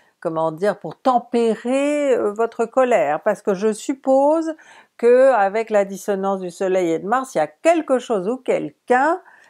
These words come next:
hein, euh, l'un de vos proches, l'un de vos familiers,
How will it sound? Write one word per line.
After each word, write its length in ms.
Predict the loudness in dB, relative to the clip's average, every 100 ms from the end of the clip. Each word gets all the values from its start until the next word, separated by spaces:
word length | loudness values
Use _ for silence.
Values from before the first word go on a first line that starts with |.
| _ -8
hein, 480 | -4 -2 -4 -4 -2
euh, 1200 | 0 0 0 -4 -4 -6 -8 -8 -8 -8 -10 -12 -14 -20 -16
l'un 400 | -8 -4 0 0
de 180 | 0 -6
vos 200 | -4 -4
proches, 600 | -4 _ 0 2 2 -2
l'un 140 | -4 -4
de 80 |
vos 140 | -2 -4
familiers, 760 | -2 -2 -2 -4 -2 0 0